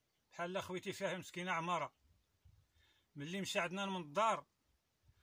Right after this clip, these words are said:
خوتو شعلة فيهم النار. إلا ما عدمتو هاد المجرم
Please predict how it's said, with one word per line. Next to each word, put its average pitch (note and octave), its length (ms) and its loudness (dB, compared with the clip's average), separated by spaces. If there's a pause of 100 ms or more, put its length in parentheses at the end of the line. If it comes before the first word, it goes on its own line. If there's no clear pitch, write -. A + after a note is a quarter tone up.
(120)
خوتو G3 340 0
شعلة G#3+ 320 2
فيهم G#3+ 320 -2
النار. G#3+ 420 2 (1200)
إلا F#3 180 -2
ما A#3+ 120 4
عدمتو A3 320 0
هاد A#3+ 160 6
المجرم B3 560 2